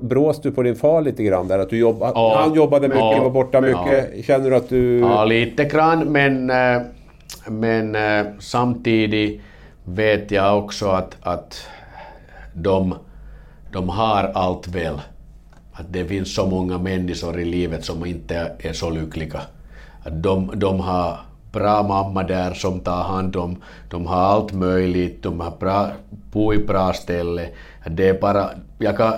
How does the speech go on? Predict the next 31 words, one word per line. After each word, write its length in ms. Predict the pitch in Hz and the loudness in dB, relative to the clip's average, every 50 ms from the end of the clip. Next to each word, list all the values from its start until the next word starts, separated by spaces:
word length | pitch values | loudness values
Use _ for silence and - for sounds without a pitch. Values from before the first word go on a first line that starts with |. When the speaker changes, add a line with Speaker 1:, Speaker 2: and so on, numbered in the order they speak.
| - | -2
Speaker 2:
jag 180 | - 117 110 113 | -2 -2 0 2
kan 280 | 113 113 113 104 104 - | 2 0 0 -2 -6 -2
ta 180 | - 117 117 113 | 0 2 2 4
dem 200 | 110 113 107 107 | 2 0 -2 0
hit 360 | 104 113 123 123 120 113 - | 0 2 4 4 4 2 2
om 120 | 104 101 104 | 0 2 2
jag 100 | 101 98 | 2 2
vill, 220 | 110 117 104 90 82 | 2 2 2 0 0
Speaker 1:
Mm. 420 | - - - - - - - - - - | -6 -10 -18 -20 -16 -16 -16 -16 -10 -6
Speaker 2:
men 220 | 95 92 95 98 | -4 -4 -2 0
de 220 | 104 107 104 101 90 | 0 0 0 -2 0
har 200 | 101 98 98 98 | 0 2 2 2
nu 200 | 104 104 95 - - - - - | 0 -2 -6 -8 -14 -20 -4 0
bra 220 | 107 101 101 98 | 2 4 4 4
att 200 | 92 92 - 87 | 2 0 -2 -2
vara 300 | 98 90 87 85 85 80 | 0 0 0 0 0 -2
där. 300 | 73 80 78 78 76 76 - - - - - - - - - - | -4 -4 -6 -6 -8 -10 -12 -16 -20 -20 -20 -16 -16 -16 -16 -12
Och 100 | - 92 | -12 -4
sen 260 | - 101 98 95 101 104 | -2 -2 0 0 0 0
nu 80 | 107 | -2
för 140 | 104 - 104 | -2 -2 -6
tiden 380 | 98 101 98 95 92 92 87 87 | -4 -2 -2 0 0 0 0 0
när 160 | 92 92 92 | 0 0 0
du 80 | 95 | -2
har 140 | 92 92 95 92 92 90 | 0 0 2 2 2 0
alla 280 | 85 98 98 95 95 87 90 | 0 -2 -2 0 0 -2 -2
möjliga 380 | 90 90 87 87 87 - 87 | -2 -2 -4 -4 -4 -6 -6
video, 420 | 82 87 90 87 90 90 87 85 - - - - - - - - - - - - - - - | -4 -4 -4 -2 -2 -4 -4 -6 -8 -12 -18 -20 -20 -20 -20 -20 -20 -20 -20 -20 -20 -20 -12
att 140 | - 90 87 | -10 -6 -6
du 80 | 95 87 | -6 -2
får 280 | - 95 87 87 87 | 0 0 0 0 0